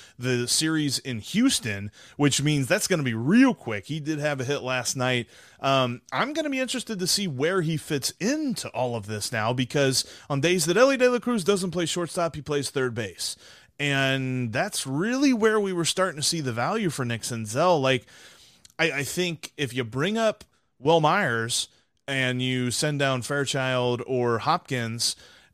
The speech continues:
uh, and then you say, "Okay, well, then maybe we stretch and we send down, you know, Fairchild and Hopkins for Myers and Senzel." But then how do you get Senzel on the field? And, and maybe he does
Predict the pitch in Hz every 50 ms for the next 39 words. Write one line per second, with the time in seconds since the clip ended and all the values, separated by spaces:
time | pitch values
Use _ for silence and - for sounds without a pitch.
0 | _ - 131 131 127 127 - 135 135 135 123 156 165 160 156 135 - 151 123 113
1 | 120 - - 165 156 151 143 135 135 135 127 135 131 127 127 127 139 151 147 156
2 | 151 147 143 143 - - - 147 151 151 - 147 143 135 135 131 127 120 113 -
3 | 135 127 127 123 120 123 120 120 117 117 107 110 113 - - 135 127 123 123 113
4 | 110 107 101 - _ _ _ _ _ _ _ _ 123 123 - - - - - -
5 | 151 151 156 151 - - 151 139 139 131 131 127 - - 165 185 170 156 123 127
6 | 120 117 107 - 131 120 117 113 - - - 120 117 120 123 127 127 127 127 123
7 | 120 117 117 - - 127 117 104 - 127 117 110 110 104 110 143 190 233 196 135
8 | 123 117 107 - - _ _ _ _ - 139 139 156 151 143 170 185 185 185 165
9 | 147 156 147 - - 143 127 120 110 120 117 117 113 110 107 104 - - - 190
10 | 214 208 208 202 202 196 165 139 131 113 123 127 127 120 120 127 131 127 123 113
11 | 143 165 160 156 170 170 165 160 147 - -